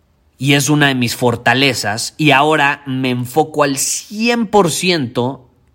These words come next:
en fortalecer esa fortaleza, en llegar a ser extraordinario en eso. Pero no pienso ser extraordinario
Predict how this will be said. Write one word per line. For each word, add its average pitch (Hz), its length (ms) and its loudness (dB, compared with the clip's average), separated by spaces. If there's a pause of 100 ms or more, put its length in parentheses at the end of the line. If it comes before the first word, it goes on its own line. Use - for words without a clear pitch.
(200)
en 120 480 -4
fortalecer 170 960 0
esa 139 180 0
fortaleza, 117 880 -4 (520)
en 135 180 -2
llegar 151 320 2
a 175 40 -4
ser 156 200 -2
extraordinario 120 840 -2
en 110 80 -6
eso. - 320 -12 (600)
Pero 139 180 0
no 156 180 0
pienso 160 280 -2
ser 165 160 2
extraordinario 131 1080 0